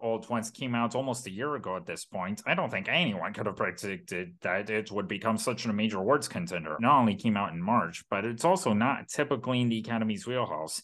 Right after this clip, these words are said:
Therefore, people had skepticism for a while as to whether or not older voters would find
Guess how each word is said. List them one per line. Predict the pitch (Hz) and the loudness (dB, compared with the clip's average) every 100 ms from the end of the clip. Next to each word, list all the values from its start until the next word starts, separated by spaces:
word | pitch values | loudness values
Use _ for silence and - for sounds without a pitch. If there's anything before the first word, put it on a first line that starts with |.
| - | 4
Therefore, | 156 180 143 139 | 4 6 6 6
people | 127 123 175 | 6 4 4
had | 165 170 | 4 2
skepticism | 156 - 131 139 123 123 110 113 113 | 0 -2 -2 -2 -2 -2 0 2 2
for | 117 113 | 2 4
a | 110 | 4
while | 101 101 107 | 4 2 2
as | 98 98 | 0 -2
to | - | -4
whether | 104 110 | 0 2
or | 107 | 2
not | 104 104 | 2 0
older | 107 110 107 | 0 0 0
voters | 101 101 101 101 104 | 0 -2 -2 -2 -4
would | 92 | -6
find | - 101 | -2 0